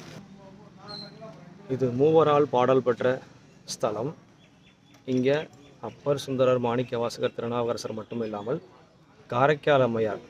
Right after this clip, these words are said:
அவர்களுடைய சிலையும் பிரதிஷ்டை செய்யப்பட உள்ளது, செய்யப்பட்டுள்ளது. மேதாவி மகரிஷி மற்றும் கோரக்கர் ஐயா அவர்களுக்கான சிலை இங்கு உள்ளது. மழலை மகாலட்சுமிக்கு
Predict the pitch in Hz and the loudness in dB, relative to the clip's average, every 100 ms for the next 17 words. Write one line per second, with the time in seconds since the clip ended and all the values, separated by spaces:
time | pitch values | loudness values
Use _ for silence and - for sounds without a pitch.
0 | - 120 123 120 113 110 110 120 117 135 | 0 2 2 0 0 0 -2 -2 -2 -2
1 | 160 - 117 120 - 117 113 113 110 104 | -4 -8 -6 -4 -2 -4 -4 -4 -4 -6
2 | 101 117 165 - - 123 113 107 107 113 | -6 -4 -4 -6 -4 -2 -2 -6 -6 -6
3 | 180 - - - - 277 - - - - | -6 -10 -20 -20 -20 -20 -20 -20 -16 -16
4 | - - - 123 135 156 160 160 156 151 | -16 -18 -6 2 6 6 6 4 2 0
5 | - 113 113 120 - 120 - 107 110 - | -4 -6 -2 -2 -4 -8 -10 -12 -8 -4
6 | 127 - - 131 143 139 123 113 110 104 | -4 -6 -4 2 2 2 0 0 -2 -8
7 | - - - 113 120 117 117 - 110 127 | -10 -18 -14 -6 -4 -2 -4 -4 -4 -4
8 | 143 - - - - 131 127 127 - - | -4 -8 -12 -14 -8 0 2 2 -4 -16
9 | - - - 127 120 117 110 110 101 - | -20 -20 -10 -6 -4 -4 -4 -4 -6 -8
10 | - - - - _ _ _ _ _ - | -14 -20 -20 -20 _ _ _ _ _ -20
11 | - 120 120 127 156 165 143 113 131 131 | -16 -6 0 4 4 4 2 0 2 2
12 | 120 - 117 - | 2 -2 -6 -6